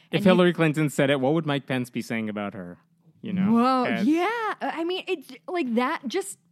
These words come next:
Speaker 2: putting that fine a point on it of, like, literally if somebody else was in the White House and had the exact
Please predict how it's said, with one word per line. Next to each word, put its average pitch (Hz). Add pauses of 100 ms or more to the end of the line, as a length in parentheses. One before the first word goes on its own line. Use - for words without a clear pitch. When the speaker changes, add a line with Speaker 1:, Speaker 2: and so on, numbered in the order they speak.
(220)
Speaker 2:
putting 294
that 214
fine 247
a 233
point 233
on 202
it 190
of, 190
like, 208
literally 233
if 214
somebody 214
else 196
was 208
in 196
the 190
White 190
House 190
and 196
had 196
the 190
exact 175